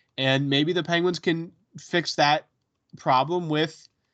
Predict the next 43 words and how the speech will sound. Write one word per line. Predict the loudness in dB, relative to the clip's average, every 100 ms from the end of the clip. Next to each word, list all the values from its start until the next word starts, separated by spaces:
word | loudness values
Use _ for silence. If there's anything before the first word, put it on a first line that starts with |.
| _ _ _
uh, | 0 0
Domingue, | 2 2 2 2 0
a | 0
guy | 2 2
that's | 2 -2
already | -2 0 0 -2
in | -4
town, | -2 0 0 -2 -8
a | -6
guy | -2 0 -2
that | -4
they, | -6 -6 -6
they | -6 -6
don't | -4 -2 -2
need | -2
to | -4 -8 _ _
give | -2 0
away | 0
any | 0 0
assets | 0 -2 -4 -6
for. | -6 -4 -4 -6 _ _ _ -2
Uh, | -2
so | 4
it'll | 4
be | 4 -2
interesting | -2 -4 -4
to |
see, | -2 4 6 6 4 -4 _ _
uh, | -2
going | 2 4 4 2
forward | 0 2 2 4 2 0 _ _ _
what | 0 2
exactly, | 2 2 2 2 0 0 2 0 -6 _ _ _ _ -2
uh, | -2
the | -2
plan | -2 0 2 2
is, | 2 0
especially | 0 0 0 -2
with | 0 0 -2 -6 _ _ _ _
your | -6
back-to-backs | 0 0 0 0 0 0 -2
coming | -8 -6 -4
up, | -6